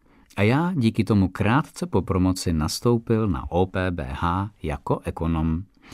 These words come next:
A jako domovník ve vedlejším pracovním poměru jsem s vědrem a smetákem jezdil tramvají mít schody ve dvou pražských činžovních domech.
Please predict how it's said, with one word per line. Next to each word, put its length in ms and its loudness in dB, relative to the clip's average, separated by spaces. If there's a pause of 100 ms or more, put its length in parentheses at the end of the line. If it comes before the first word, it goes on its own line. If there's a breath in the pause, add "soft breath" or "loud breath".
(340 loud breath)
A 60 0
jako 240 4
domovník 800 4
ve 120 -2
vedlejším 600 4
pracovním 560 -2
poměru 540 2 (280 loud breath)
jsem 300 -2
s 80 -6
vědrem 640 4
a 120 2
smetákem 760 0
jezdil 420 -2
tramvají 640 2
mít 240 0
schody 480 0
ve 160 -4
dvou 480 -2
pražských 640 -6
činžovních 640 -4
domech. 500 -4